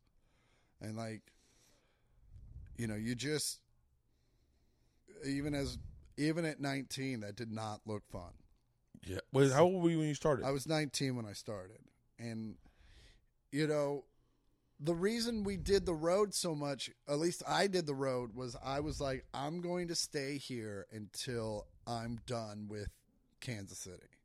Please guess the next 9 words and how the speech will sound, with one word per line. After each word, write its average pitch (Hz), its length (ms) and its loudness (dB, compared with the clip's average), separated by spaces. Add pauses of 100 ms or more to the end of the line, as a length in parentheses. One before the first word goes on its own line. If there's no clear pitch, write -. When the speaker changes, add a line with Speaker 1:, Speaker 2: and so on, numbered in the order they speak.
(460)
Speaker 1:
Because 117 440 -4
I 123 160 -4
saw 127 320 0
so 123 420 -2
many 139 220 -2
people 101 640 -4 (520)
get 123 220 0
seven 127 520 0
minutes, 98 600 -6